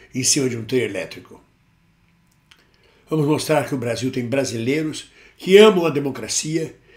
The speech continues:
e que não permitem que um bandido, um canalha, continue solto,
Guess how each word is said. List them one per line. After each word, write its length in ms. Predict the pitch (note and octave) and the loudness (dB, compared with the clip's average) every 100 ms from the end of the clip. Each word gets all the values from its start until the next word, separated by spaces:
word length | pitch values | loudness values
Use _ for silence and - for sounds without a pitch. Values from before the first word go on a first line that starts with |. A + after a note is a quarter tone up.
| - - | -12 -6
e 60 | |
que 120 | D#3 G3+ | 2 4
não 120 | F#3+ | 6
permitem 580 | G3 C#3+ E3 C#3 B2+ - - | 6 6 4 2 -2 -10 -10
que 80 | - | -4
um 80 | F#3+ | 0
bandido, 480 | E3+ F#3 C3 - F3 | 4 4 6 4 2
um 100 | F#3+ | 0
canalha, 460 | E3 D#3+ D#3+ C#3+ | -2 0 0 0
continue 480 | C#3 F#3 F3+ G3 G#3 | 0 0 0 2 4
solto, 680 | G3+ - A3 F#3+ - - | 6 10 10 8 2 -14